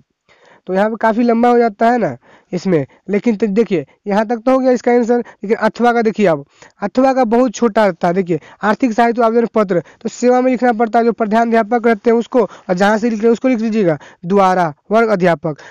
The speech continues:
यानी द्वारा का मतलब होता है कि आप किसके द्वारा, अ, आप, आप जो आर्थिक सहायता हेतु लेना, अ, ले, का आवेदन देना चाहते हैं, तो वह द्वारा हुआ आर-, वर्ग अध्यापक, ठीक है। विषय, विषय देखिए जिस काम के लिए आप लिख रहे हैं उसका लिख दीजिएगा,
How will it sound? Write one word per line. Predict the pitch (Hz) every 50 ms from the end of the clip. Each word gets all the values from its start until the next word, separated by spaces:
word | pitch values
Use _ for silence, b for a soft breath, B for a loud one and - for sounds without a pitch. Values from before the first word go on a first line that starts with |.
| B _
यानी | 208 233 247
द्वारा | 220 233 247 233 233 240 254
का | 254 254
मतलब | 247 240 214 240 247
होता | 247 240 214 254
है | 247 247
कि | 220 247 254 240 B B B B B B
आप | - 226 -
किसके | - 262 226 - - 285
द्वारा, | 226 240 240 240 233 233 233 233
अ, | 226 - - - _ 190
आप, | 196 196 202 202 208 214 196 214
आप | 220 214 208 196
जो | 185 214
आर्थिक | 185 190 208 202 196 175 - 233
सहायता | 202 214 208 208 214
हेतु | 208 190 202 214
लेना, | 196 202 190 196 190
अ, | 185 185 185 180 175 165 170
ले, | 180 190 202 196 196 190 190 185 185 180 180
का | - - 208
आवेदन | 196 196 208 214 196
देना | 190 196 190
चाहते | 170 180 170 151 - 170
हैं, | 147 B B B B B -
तो | 226 226 226 226 226 220
वह | 214 214 208
द्वारा | 180 185 226 226 233 247
हुआ | 247 247 254 247 240
आर-, | 208 208 202 202 - 214
वर्ग | 208 208 226 226 220
अध्यापक, | 196 180 175 165 - 180 160
ठीक | 160 240 208
है। | 220 170 151 B B B B B -
विषय, | 190 185 - 233 214 180 151 - B B B B -
विषय | 202 196 226 226
देखिए | 240 240 - 240
जिस | 196 254 247 - - - 220 226 208 - -
काम | 233 233 240 240
के | 220 247
लिए | 240 240
आप | 240 240 214
लिख | 233 240 208
रहे | 247 233
हैं |
उसका | 220 - - 240
लिख | 254 226
दीजिएगा, | 233 269 269 262 233 180